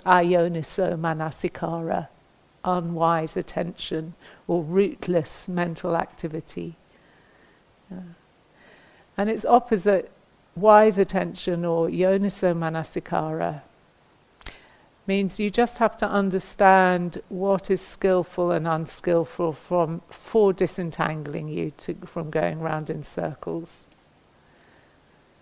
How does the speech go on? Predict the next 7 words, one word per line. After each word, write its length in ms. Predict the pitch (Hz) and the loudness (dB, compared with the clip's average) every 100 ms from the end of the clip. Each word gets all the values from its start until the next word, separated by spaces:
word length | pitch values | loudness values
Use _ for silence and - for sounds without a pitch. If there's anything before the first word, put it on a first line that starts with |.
| _ _ _ _ _ _ _ _ | _ _ _ _ _ _ _ _
for 500 | - 196 180 180 185 | 0 4 8 6 6
liberating 720 | 196 202 196 190 165 170 175 | 6 6 8 8 6 4 -4
us 200 | 165 - | -4 -6
from 180 | - 180 | -4 -2
the 120 | 170 | -2
preoccupation 1600 | - - 190 170 - - 175 - - 175 170 - - 180 170 180 - _ _ _ _ _ _ _ _ _ _ _ _ _ _ _ - - | -2 0 4 6 4 -4 -8 -6 0 2 2 -4 -6 -6 -6 -12 -18 _ _ _ _ _ _ _ _ _ _ _ _ _ _ _ -20 -4
with 300 | 180 175 | -2 -2